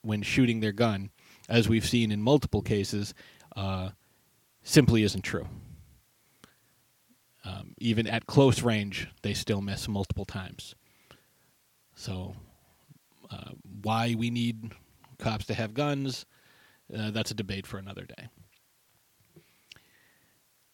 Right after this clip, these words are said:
The L M P D investigation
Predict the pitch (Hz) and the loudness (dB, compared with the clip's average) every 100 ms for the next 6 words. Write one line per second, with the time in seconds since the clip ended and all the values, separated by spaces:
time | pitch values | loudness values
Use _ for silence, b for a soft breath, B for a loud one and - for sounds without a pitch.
0 | _ _ _ _ _ _ - 127 175 202 | _ _ _ _ _ _ 0 4 4 2
1 | - 180 165 165 135 131 135 - 151 117 | 0 -2 0 -2 -2 -2 -2 0 0 0
2 | 110 - 113 | -2 -2 -6